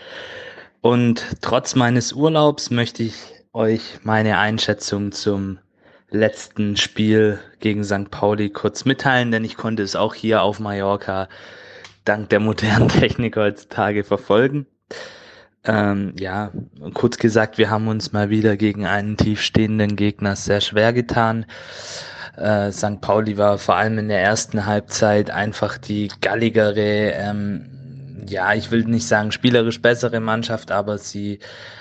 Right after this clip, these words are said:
haben halt einfach ihre Chance eiskalt genutzt.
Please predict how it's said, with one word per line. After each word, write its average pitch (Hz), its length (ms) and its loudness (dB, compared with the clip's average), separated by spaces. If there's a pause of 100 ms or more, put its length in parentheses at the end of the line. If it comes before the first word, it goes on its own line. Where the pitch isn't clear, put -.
(100)
haben 113 240 0
halt 107 180 2
einfach 104 440 -4
ihre 110 240 -4
Chance 110 600 2
eiskalt 110 520 -2
genutzt. 120 600 0